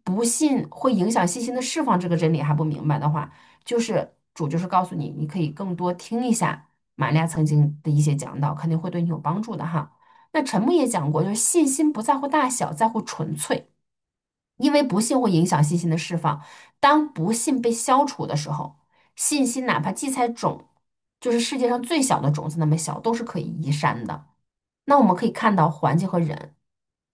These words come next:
连主耶稣遇到这样的环境和人，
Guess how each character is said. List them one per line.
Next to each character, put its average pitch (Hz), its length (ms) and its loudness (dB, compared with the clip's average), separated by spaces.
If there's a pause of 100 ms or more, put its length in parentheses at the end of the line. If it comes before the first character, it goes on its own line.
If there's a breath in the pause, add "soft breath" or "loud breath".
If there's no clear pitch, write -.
(260)
连 196 340 4
主 165 160 2
耶 196 140 2
稣 247 260 -6
遇 254 140 -6
到 185 160 2
这 180 100 -2
样 170 140 4
的 151 80 2
环 147 220 -2
境 160 100 2
和 151 140 -4
人， - 320 -12